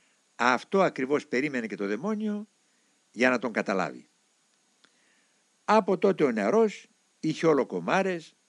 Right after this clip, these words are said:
κούραση, αδιαθεσίες, νεύρα. Πήγε σε νευροψυχιάτρους, αλλά τίποτα. Του έκαναν σχετικές αγωγές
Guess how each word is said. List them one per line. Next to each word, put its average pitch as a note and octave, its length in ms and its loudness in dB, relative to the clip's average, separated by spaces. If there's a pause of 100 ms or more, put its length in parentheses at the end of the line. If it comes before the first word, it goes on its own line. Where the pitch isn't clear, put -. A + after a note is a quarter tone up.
(380)
κούραση, E3+ 600 -2 (460)
αδιαθεσίες, C3 1040 0 (340)
νεύρα. G#2+ 480 0 (2250)
Πήγε A#3+ 280 8
σε G3 140 2
νευροψυχιάτρους, E3+ 1040 0 (140)
αλλά C#3 200 2
τίποτα. D#2+ 460 -10 (840)
Του - 80 0
έκαναν G3+ 360 6
σχετικές C#3+ 460 0
αγωγές B2+ 600 2